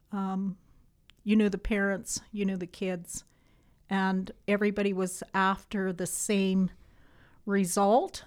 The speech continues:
that sure, that you win and play your best, uh, which is a lesson for life in itself, because as you,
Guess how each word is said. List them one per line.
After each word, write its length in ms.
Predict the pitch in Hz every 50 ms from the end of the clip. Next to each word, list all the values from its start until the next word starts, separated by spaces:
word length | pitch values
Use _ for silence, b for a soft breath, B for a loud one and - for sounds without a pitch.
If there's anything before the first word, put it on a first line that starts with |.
| - - -
that 220 | 220 202 - 196
sure, 300 | - - - 254 233 214
that 200 | 202 175 170 -
you 220 | 214 208 202 202 190
win 760 | 175 170 185 214 214 220 220 214 214 214 214 214 208 202 b b b b b b b b b b b b b b b b -
and 640 | 185 190 196 190 185 185 180 180 180 175 175 - - - - - -
play 300 | - - 240 233 226 233
your 220 | 220 202 185 175
best, 840 | 170 170 - 220 233 247 202 165 190 220 240 - - - - - - b b b b b b b b b
uh, 320 | - 208 196 190 185 185 180
which 320 | 190 208 208 196 - -
is 160 | 190 185 175
a 80 | - 180
lesson 480 | 180 185 185 180 180 - - 196 185 185
for 220 | - - 202 185
life 340 | 180 180 180 175 - - 202
in 140 | 185 180 180
itself, 640 | - - - - - 208 196 190 202 196 - - -
because 640 | 208 196 202 - - - 196 190 185 185 - - - - - - - - - - _ _ _ _ - - - -
as 320 | 220 220 226 226 226 - -
you, 420 | 226 220 220 214 208 202 190